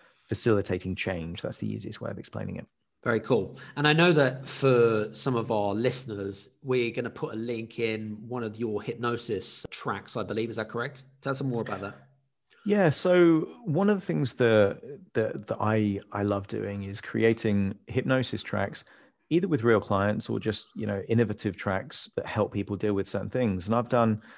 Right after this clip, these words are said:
Speaker 1: several hypnosis sessions specifically dealing with the element of self-sabotage. So what I thought might be useful for anyone listening to this, if they can relate to this idea of self-sabotage,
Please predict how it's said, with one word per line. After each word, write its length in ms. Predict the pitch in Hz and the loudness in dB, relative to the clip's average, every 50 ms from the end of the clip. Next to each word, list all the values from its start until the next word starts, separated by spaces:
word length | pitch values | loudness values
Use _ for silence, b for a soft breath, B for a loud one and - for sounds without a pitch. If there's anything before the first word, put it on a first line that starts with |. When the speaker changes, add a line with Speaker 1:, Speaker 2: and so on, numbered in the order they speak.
| B B B B _ | B B B B _
Speaker 1:
several 500 | - - - 139 135 156 143 139 127 113 | -4 0 0 2 4 4 4 4 2 0
hypnosis 500 | - 101 113 - 117 107 104 101 - 101 | 0 -2 -2 -2 -2 -2 -2 -2 -4 -6
sessions 540 | - - 95 92 - - 98 92 85 90 - - _ _ _ _ _ - | -4 -4 -4 -4 -4 -4 -4 -4 -4 -8 -12 -16 _ _ _ _ _ -12
specifically 1200 | - - - - - 120 - - - - 143 135 - 151 131 - 120 117 110 107 104 - - - _ _ - 95 - | -10 -10 -8 -6 -6 -4 -4 -2 2 2 2 2 2 0 0 0 0 0 2 0 0 -2 -4 -8 _ _ -18 -6 0
dealing 380 | - 110 107 107 104 104 98 | 2 2 4 4 2 2 0
with 120 | 95 95 90 | 0 -2 -2
the 100 | 98 95 | -2 -2
element 280 | 95 95 90 90 92 | -2 -2 -2 -4 -6
of 80 | 95 - | -6 -6
self-sabotage. 800 | - 101 92 - - 95 92 92 - - 85 85 82 - - - B B B B B B B B B B - | -6 -6 -6 -4 -4 -4 -4 -6 -6 -8 -8 -8 -8 -10 -12 -16 B B B B B B B B B B -4
So 120 | - 117 | 0 2
what 120 | 120 139 | 2 2
I 40 | 135 | 2
thought 220 | 127 - 127 117 113 | 2 2 2 2 2
might 180 | 110 107 104 | 2 0 -2
be 60 | 107 | 0
useful 340 | 98 101 107 107 - - 98 | 0 0 0 -2 -2 -6 -6
for 120 | 92 - 101 | -6 -4 -4
anyone 220 | 98 95 98 95 | -2 -2 0 0
listening 300 | 98 98 - - 104 95 | 0 -2 -2 -4 -6 -6
to 100 | - - | -4 -4
this, 200 | 95 95 90 - | -4 -4 -4 -6
if 160 | - - 107 - | -6 -8 -6 -2
they 140 | 117 113 113 | -2 -2 -2
can 200 | - - 110 101 | -2 -2 -2 0
relate 480 | 98 110 104 107 107 110 110 131 147 - | 2 2 4 4 4 4 2 0 -2 -4
to 100 | - 110 | -4 -4
this 180 | 101 98 - | -4 -2 -2
idea 360 | 107 98 90 82 110 113 110 98 | -2 -4 -2 0 2 2 2 2
of 120 | 87 - | 0 -2
self-sabotage, 840 | - 92 87 85 - - 92 92 92 - - 87 87 82 82 90 - | -4 -6 -6 -6 -4 -4 -4 -4 -4 -6 -8 -6 -6 -6 -8 -8 -12